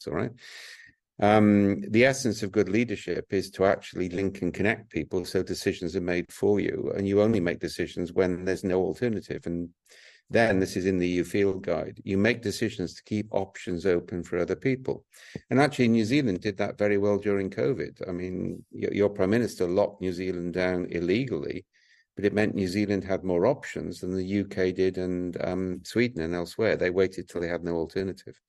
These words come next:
So leadership is more about coordination and linking people, and then,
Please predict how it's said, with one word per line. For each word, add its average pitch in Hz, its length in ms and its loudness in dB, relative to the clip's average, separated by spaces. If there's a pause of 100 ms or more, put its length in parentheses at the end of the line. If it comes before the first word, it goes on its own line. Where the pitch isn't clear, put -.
(560)
So 113 260 4
leadership 120 640 4
is 101 140 0
more 107 260 2
about 101 320 0
coordination 98 840 -2
and 87 120 -4
linking 95 420 -2
people, - 480 -8 (720)
and 98 220 0
then, 98 260 2